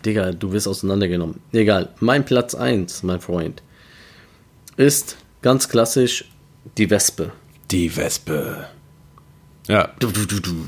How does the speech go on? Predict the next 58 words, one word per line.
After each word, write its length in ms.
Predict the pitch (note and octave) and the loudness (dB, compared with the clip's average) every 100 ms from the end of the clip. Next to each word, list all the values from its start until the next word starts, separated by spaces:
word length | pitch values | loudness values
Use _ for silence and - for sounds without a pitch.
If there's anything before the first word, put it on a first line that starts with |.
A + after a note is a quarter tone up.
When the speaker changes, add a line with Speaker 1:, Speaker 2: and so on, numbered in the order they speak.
| F2+ E2+ - - - - | -10 -12 -14 -20 -20 -6
Speaker 1:
Ich 220 | - - B2 | 0 0 2
hasse 280 | B2 A2 | 0 0
Wespen. 360 | F2+ - - E2 - _ _ - - G2 | -2 -6 -8 -14 -16 _ _ -20 -4 0
Speaker 2:
Ja, 80 | |
Speaker 1:
Also 140 | F#2+ G2+ | 2 2
Speaker 2:
du 60 | |
bist 140 | G#2 C3+ | 2 4
auch 80 | B2+ | 4
so 80 | |
einer, 200 | B2 B2+ | 4 4
der 180 | A2+ G#2+ | 4 4
so 260 | G2 G#2 G2 | 4 2 2
schlägt 340 | - A2+ A#2 | 2 2 2
und 100 | F#2 | -2
nicht 140 | G2 G2 | -4 -4
weiß, 160 | G#2 G#2 | -6 -6
was 80 | |
er 80 | F#2+ | -6
machen 240 | G2 G2+ F2 | -6 -6 -4
soll, 160 | E2+ | -4
wenn 120 | D#2+ | -4
die 60 | D#2+ | -6
kommen, 240 | D2+ D#2+ D#2+ | -4 -2 -2
ne? 120 | A#2 | 0
Speaker 1:
Direkt, 400 | B2 A#2+ B2 - | 4 4 2 -2
ich, 140 | G#2+ | -2
ne, 240 | A2+ A2+ G#2+ | -2 0 0
was 160 | C3+ | 0
für 80 | B2+ | 0
schlägt, 320 | - C3 - | 2 2 2
ich 140 | G#2 - | -2 -2
hol, 120 | A2+ | -2
ich 120 | G#2+ | 0
hol, 340 | B2 A#2 G#2+ - - | 0 2 0 -4 -12
ich 140 | - B2 | -8 -2
hol 60 | |
eine 100 | A#2 | -2
Knarre 320 | G2+ B2 A#2 | 0 0 0
raus 220 | G2+ G2+ G#2+ | -2 -2 -4
und 100 | G#2+ | -4
fang 160 | G#2 | -4
an 100 | G#2+ | -4
rumzuschießen 680 | G2+ G#2 F#2+ - F2+ F#2 F#2 | -2 -4 -6 -8 -6 -6 -8
von 100 | - | -4
Speaker 2:
Ja. 100 | E2 | -2
Speaker 1:
mir 120 | F#2 F#2 | -2 -4
aus. 240 | F#2 - - _ _ _ _ | -6 -10 -20 _ _ _ _
Speaker 2:
Ba, 160 | D3+ D#3+ | 0 2
ba, 160 | E3+ E3+ | 4 4
ba, 140 | E3+ | 4
Speaker 1:
Ich 120 | - G#3+ | 4 4
Speaker 2:
Ibi, 100 | G#3+ | 6
was 100 | F#3+ | 4
Speaker 1:
hasse 100 | F#3 | 2
Speaker 2:
ist 60 | |
Speaker 1:
die 40 | G3 | 2
Speaker 2:
los? 100 | A#3 | 2
Speaker 1:
Dinger. 220 | A#3 F3+ | 2 -2